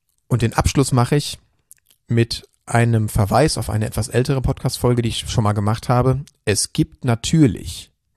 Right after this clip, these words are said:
wie in jedem guten Kontext, immer den Fall, wo auch die größte pädagogische Konsequenz und die beste pädagogische Haltung nicht mehr helfen. Dann braucht es aber zwei Dinge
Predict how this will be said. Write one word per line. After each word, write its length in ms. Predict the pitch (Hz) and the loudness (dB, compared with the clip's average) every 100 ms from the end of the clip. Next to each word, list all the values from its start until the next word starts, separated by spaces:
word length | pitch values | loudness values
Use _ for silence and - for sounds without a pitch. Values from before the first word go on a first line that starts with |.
| _ | _
wie 240 | - 110 104 | -8 -6 -2
in 120 | 107 | 0
jedem 360 | 120 170 196 160 | 2 2 0 0
guten 320 | 151 - 151 | -2 -2 -4
Kontext, 640 | - 113 - 113 - - - | -2 -2 -2 -4 -6 -8 -2
immer 280 | 151 175 147 | 0 2 2
den 280 | 127 113 | 2 0
Fall, 460 | 110 - 117 139 156 - - - - | -2 0 4 2 0 -6 -20 -20 -20
wo 320 | - 113 110 - | -2 2 4 2
auch 180 | 104 104 | -2 -2
die 160 | 113 - | -4 -2
größte 540 | 120 151 190 - 175 | 4 4 4 0 0
pädagogische 720 | - 110 101 107 151 151 - | 2 2 0 0 0 0 -4
Konsequenz 640 | - 101 101 - 123 160 - | -2 -4 -4 -2 -2 -2 -6
und 160 | 101 | -6
die 60 | 101 | -2
beste 340 | 123 - 160 | -2 -2 0
pädagogische 680 | - 110 104 101 123 - 107 | 2 2 0 0 -2 -2 0
Haltung 400 | 127 - 92 92 | 2 0 -2 -2
nicht 300 | 104 - - | -2 -2 0
mehr 160 | 113 | 2
helfen. 500 | 107 120 110 - - - _ _ _ _ | 4 4 2 0 -14 -20 _ _ _ _
Dann 520 | 117 139 127 107 165 - _ _ - - | 0 2 2 0 -2 -8 _ _ -6 0
braucht 320 | 113 131 - | 4 4 2
es 120 | - | -4
aber 240 | 104 90 | -2 -2
zwei 460 | - - 123 127 135 | -2 -2 2 2 2
Dinge 380 | 120 113 82 | 2 0 0